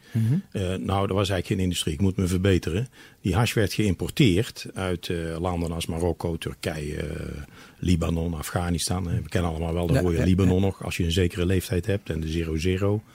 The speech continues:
Speaker 2: Eh, ja, daar waren bekende, kon je leuke jointjes van bouwen. Het, eh, werd, eh, algemeen, eh, geaccepteerd. En ook in de jaren tachtig was men toen thuis al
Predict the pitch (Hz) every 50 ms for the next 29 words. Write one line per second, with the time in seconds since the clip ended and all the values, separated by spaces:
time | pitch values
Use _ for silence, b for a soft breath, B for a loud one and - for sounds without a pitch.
0 | B B B B B B B B B B B - 95 90 92 87 85 85 85 82
1 | - - - 127 104 85 85 82 87 87 87 85 85 82 87 - - 98 95 92
2 | 92 92 95 95 92 92 95 98 90 90 90 95 98 - - 98 92 92 92 98
3 | 104 98 101 98 92 120 127 131 - - 90 - - 95 87 87 85 80 73 71
4 | 69 B B B B B B B B B B _ _ _ _ _ - - 185 156
5 | - - - 156 135 127 143 160 147 117 - - 143 123 117 - - 147 151 147
6 | 123 98 117 113 110 101 101 95 95 95 95 92 90 95 92 85 - 90 107 101
7 | - - - _ - 165 139 98 - - - - _ _ _ - 131 123 120 117
8 | 117 120 - _ - 139 135 120 - - - - - 120 117 113 107 107 101 98
9 | 87 90 - - - 165 156 - - - 117 - - - _ _ _ _ _ -
10 | - 120 113 - - 120 104 98 - 92 82 - - 131 113 113 104 - 85 82
11 | 85